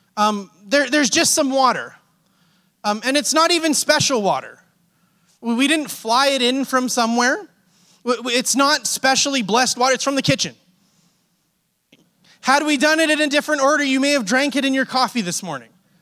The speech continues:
And, and we're going to say some words when we're baptized.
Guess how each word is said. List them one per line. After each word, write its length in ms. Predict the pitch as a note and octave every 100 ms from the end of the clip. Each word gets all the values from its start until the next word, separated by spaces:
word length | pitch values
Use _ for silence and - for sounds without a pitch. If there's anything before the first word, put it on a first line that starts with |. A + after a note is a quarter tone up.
| _ _ _ _ _ _ _ _ _ _ _ _
And, 220 | B3 C4 A3
and 260 | C#4 C4
we're 140 | B3 C4+
going 340 | C#4+ E4 E4+
to 160 | - D4+
say 320 | - C#4+ D4+
some 340 | - C#4+ B3+
words 540 | C4 D#4 C#4+ B3+ A3 A#3
when 240 | B3 B3
we're 140 | A#3+ A#3
baptized. 960 | C4 C4+ - F3+ D3 E3 E3 - -